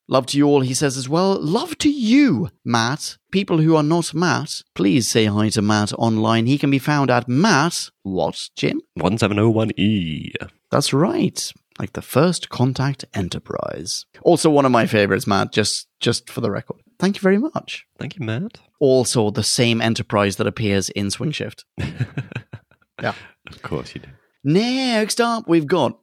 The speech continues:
Speaker 1: Andy Parkinson. Hello, Andy.
Speaker 2: Why, hello there, Andy. I don't know why we do
Speaker 1: Yeah.
Speaker 2: silly voices when it comes to you.
Speaker 1: I don't know either. I, I,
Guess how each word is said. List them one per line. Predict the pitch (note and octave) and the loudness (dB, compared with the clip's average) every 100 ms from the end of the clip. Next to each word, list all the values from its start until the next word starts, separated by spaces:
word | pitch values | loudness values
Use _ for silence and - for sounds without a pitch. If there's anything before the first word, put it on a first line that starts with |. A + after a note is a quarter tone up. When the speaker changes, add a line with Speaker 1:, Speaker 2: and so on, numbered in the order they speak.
| - | -8
Speaker 1:
Andy | A2 B2 D3+ F#3 A#3 | -2 0 2 0 -2
Parkinson. | G3 C#4 E4 E4 A#3+ G3 - B3+ A4+ - - | 0 0 2 0 0 2 2 2 0 -8 -6
Hello, | C5 E3 B2+ A#2 A2+ A2 - - | 0 4 4 4 4 0 -4 -8
Andy. | A2+ G2 G2 G#2 - G3 - - | -4 -4 -4 -2 -2 -2 -4 -2
Speaker 2:
Why, | F#3 D4 C4+ | -2 0 -2
hello | - B3+ A#3+ E3 C#3+ C4+ A2 | -2 0 2 2 2 2 2
there, | E2+ D#2+ - | 2 2 0
Andy. | E2+ E2 D#2 D#2 D#2 G#2+ G3+ _ - | 0 0 -2 -4 -2 -2 -4 _ -6
I | F#2+ | -4
don't | D#2+ F#2+ - | 0 0 2
know | E2+ | 2
why | E2 D#2 | 4 2
we | C#2 | 2
do | D#2+ | 0
Speaker 1:
Yeah. | D#2+ | 0
Speaker 2:
silly | E2+ D#2+ | 0 2
voices | D2 D2 F2+ F2 B2+ - - | 2 0 0 -2 -4 -16 -2
when | E2+ | 0
it | D#2 | 0
comes | F2 D#2+ | 0 -2
to | - | 0
you. | D2 D#2+ | 0 0
Speaker 1:
I | - A#2 | -2 -2
don't | C#3+ C3 | 0 2
know | B2+ C3+ F#3+ | 2 0 -2
either. | A3+ G#2+ - | -2 -2 0
I, | - - | -2 0
I, | C#3 | -2